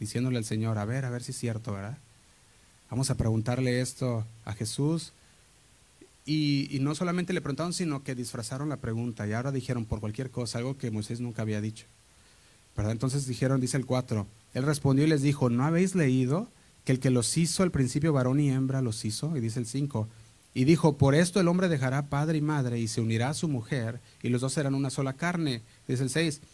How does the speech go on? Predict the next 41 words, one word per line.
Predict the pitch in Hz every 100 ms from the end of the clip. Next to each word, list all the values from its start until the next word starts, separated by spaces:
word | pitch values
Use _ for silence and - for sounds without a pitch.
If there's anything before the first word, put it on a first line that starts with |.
| - -
"Así | - 107 -
que | -
no | 175 190
son | 185 196 190
ma-, | 170 170 170
así | 131 123 160
que | 180
no | 170 170 190
son | - 180 156 127 135 131
ya | 123 135
más | 139 139
dos, | 143 147 - -
m-, | 123 127
más | - 127 143
dos", | 151 196 185 - - - - -
dice, | 127 120 117 107 - - - _ -
"sino | - 151 143 139
una | 156 160
sola | 156 143
carne. | 151 180 175 127 - - - -
Por | 135 135
tanto, | 160 180 190
lo | 208 160
que | 135
Dios | 147 143
juntó, | 135 120 160 190
no | 170
lo | 151
separe | 143 113 131 143 165 175 - - _
el | - 107
hombre." | 117 120 117
Dice | 135 160
el | 139
siete, | 147 143 127
le |
dijeron, | 123 127 175 160 120 - - - _ _
"¿Por | - 156 147
qué, | 220
pues, | - 220 180 147 143
mandó | 147 143
Moisés | 180 175 175 180 - -